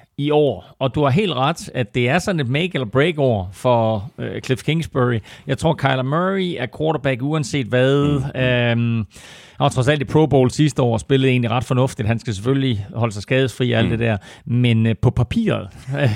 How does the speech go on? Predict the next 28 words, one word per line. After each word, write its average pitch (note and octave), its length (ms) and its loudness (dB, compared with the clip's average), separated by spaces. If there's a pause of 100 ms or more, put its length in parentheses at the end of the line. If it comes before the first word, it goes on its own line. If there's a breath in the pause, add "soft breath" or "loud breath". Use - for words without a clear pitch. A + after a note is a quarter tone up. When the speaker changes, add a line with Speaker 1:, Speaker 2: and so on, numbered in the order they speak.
(180)
Speaker 1:
der D#3 60 0
er, B2+ 500 2
der B2 120 0
er D#3 80 4
det D3+ 120 0
på, B2+ 180 0 (100)
på, C3 100 2
på C3+ 160 0
tight F3 280 0
end-positionen, A2+ 680 -2
jeg A2+ 160 2
synes, B2+ 240 0
at G#2+ 120 -4
de B2 100 0
halter, C3 360 -2 (360 loud breath)
øh, A#2+ 200 2
mest. C#3+ 640 -2
Øhm, A#2 680 0 (800 loud breath)
det D#3 60 4
er - 20 6
måske D#3 480 4
N C3 100 4
F - 60 0
L's, C#3 360 -2 (180)
øh, B2 180 -2
svageste C3+ 520 -2
tight C3+ 340 0
end A2+ 160 0